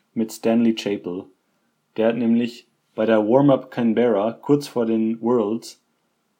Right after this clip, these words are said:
einen neuen Weltrekord im fünf mal fünf Blindfolded aufgestellt mit einem Mean von drei Minuten und dreiundzwanzig Sekunden. In der Woche darauf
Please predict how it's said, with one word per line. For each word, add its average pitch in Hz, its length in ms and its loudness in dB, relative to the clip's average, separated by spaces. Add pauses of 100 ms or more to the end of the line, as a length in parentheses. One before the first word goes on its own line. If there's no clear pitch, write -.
(180)
einen 113 180 0
neuen 120 340 0
Weltrekord 113 760 -2
im 107 200 -6
fünf 147 360 -4
mal 120 120 -2
fünf 127 380 -6
Blindfolded 101 760 -4 (220)
aufgestellt 95 640 -6
mit 101 140 -8
einem 98 260 -6
Mean 135 280 2
von 104 320 -6
drei 101 180 -2
Minuten 127 720 -4 (220)
und 104 240 -10
dreiundzwanzig 107 580 -4
Sekunden. 98 560 -12 (1120)
In 120 140 0
der 117 120 0
Woche 139 260 0
darauf 127 560 0